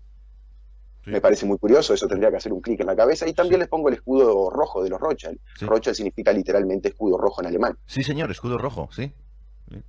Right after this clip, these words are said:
Speaker 2: Esa cara que aparece ahí de ese muchacho, está para, para ponerlo en Tinder casi.
Speaker 1: Sí.
Speaker 2: Ese señor se encuentra al lado de lo que es la declaración de Balfour. Ese es Balfour.
Speaker 1: Ajá.
Speaker 2: Muchos no conocen.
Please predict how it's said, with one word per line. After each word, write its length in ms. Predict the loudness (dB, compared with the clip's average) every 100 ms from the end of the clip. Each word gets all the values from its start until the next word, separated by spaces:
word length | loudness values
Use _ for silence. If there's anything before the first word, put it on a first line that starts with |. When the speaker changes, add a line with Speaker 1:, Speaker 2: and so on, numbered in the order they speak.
| 0
Speaker 2:
Esa 240 | 0 2 4
cara 260 | 6 6
que 60 | 4
aparece 360 | 2 2 0 0
ahí 140 | 2
de 60 | 0
ese 140 | -2
muchacho, 560 | -8 0 0 0 -8 -10 -18 -20 -20 -20 -20 -20 -20
está 160 | -4 -2
para, 200 | -2 -6
para 240 | -6 -6
ponerlo 260 | -2 0 0
en 80 | 0
Tinder 320 | -2 0 0
casi. 400 | 2 0 -2 -10 -14
Speaker 1:
Sí. 260 | -10 -10 -10 -20 -20 -20 -20 -20 -2
Speaker 2:
Ese 220 | 0 2
señor 320 | 2 4 4 4
se 100 | 0
encuentra 240 | -2 0
al 40 | 4
lado 200 | 6 6
de 60 |
lo 100 | 4
que 80 | 0
es 40 | -2
la 80 |
declaración 580 | -2 0 -4 -4 -4 -2
de 140 | 0 0
Balfour. 720 | 2 2 2 -6 -18 -18 -18 -20 -20 -20 -20 -20 -20 -20 -20 -20 -20 -20 -10
Ese 180 | -6 -4
es 60 |
Balfour. 360 | -6 -14 -20 -20 -20 -20 -14
Speaker 1:
Ajá. 460 | -10 -8 -8 -8 -10 -18 -20 -20 -20 -20 -20 -20 -20 -4
Speaker 2:
Muchos 260 | 2 4 2
no 100 | 2
conocen. 400 | 0 0 -6